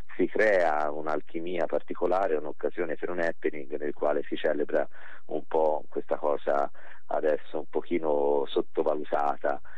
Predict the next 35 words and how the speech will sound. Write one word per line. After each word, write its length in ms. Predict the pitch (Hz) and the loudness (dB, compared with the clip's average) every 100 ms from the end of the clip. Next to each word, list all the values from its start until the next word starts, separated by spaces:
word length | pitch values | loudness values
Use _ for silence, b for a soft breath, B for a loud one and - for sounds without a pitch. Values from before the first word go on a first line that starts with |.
| B | B
che 120 | - | 0
è 20 | - | 0
la 120 | - | 0
felicità, 600 | - 71 - - 67 - | -2 -2 -4 -2 -4 -4
no? 220 | 67 69 69 | -4 -4 -2
Di 120 | 71 | -2
come 380 | 73 76 71 71 - - - - - - - - | -2 -2 -4 -4 -4 -4 -4 -4 -4 -4 -4 2
oggi 340 | 82 80 78 - | 2 2 -2 -2
sia 240 | 78 73 - B B B | 0 0 0 B B B
così 300 | - 78 85 | 0 0 0
particolarmente 920 | - - - 82 78 76 80 78 78 | 0 0 0 0 2 2 0 0 0
poco 240 | 78 76 | -2 -2
vendibile 640 | 76 76 73 78 73 71 67 | -2 -2 -2 -4 -2 -2 0
la 100 | 73 | 0
felicità, 580 | - 69 - - 65 64 | 0 -2 0 0 0 -2
invece, 440 | 65 71 - 65 - B B B | -2 -2 -2 -2 -2 B B B
eh, 140 | 58 64 | -2 0
la 80 | |
vita 220 | 73 85 64 - | 2 2 0 -2
è 80 | - - | -2 -2
sempre 200 | - 71 | -4 -2
una 80 | 67 | 0
grande 220 | 73 71 | 0 0
occasione, 540 | 67 73 - 60 62 | 0 0 0 -2 -2
no? 200 | 64 76 - | -2 -2 0
E 80 | |
allora 200 | 80 90 | 2 2
attraverso 420 | 78 - 80 76 78 | 2 0 0 0 -2
proprio 220 | 76 69 | -2 -2
la 60 | |
diversità, 480 | 69 73 - 90 - | 0 -2 -2 -2 -2
attraverso 460 | - 73 71 73 - | -2 0 0 0 -2
forse 360 | - 80 - | 0 0 0
proprio 260 | - 78 76 | -2 -2 -2
chi 240 | - 87 | -2 -2